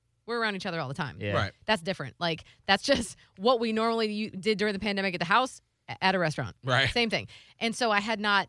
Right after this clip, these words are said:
Speaker 1: really gone out. And
Speaker 3: Mm-hmm.
Speaker 1: so I was like, "What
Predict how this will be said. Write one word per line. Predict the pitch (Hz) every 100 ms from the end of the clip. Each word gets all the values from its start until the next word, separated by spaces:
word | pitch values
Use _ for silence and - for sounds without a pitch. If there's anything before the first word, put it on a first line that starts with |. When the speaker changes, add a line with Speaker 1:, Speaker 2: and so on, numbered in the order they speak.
| -
Speaker 1:
really | 185 233 269 233
gone | 180 170 -
out. | 190 208 226 233 208 - 190 160 127 - _ -
And | 104 107
Speaker 3:
Mm-hmm. | 107
Speaker 1:
so | 220 196 -
I | 175 254
was | 247 214
like, | 180 156 - _ _ _ _ _ _ _ _
"What | - -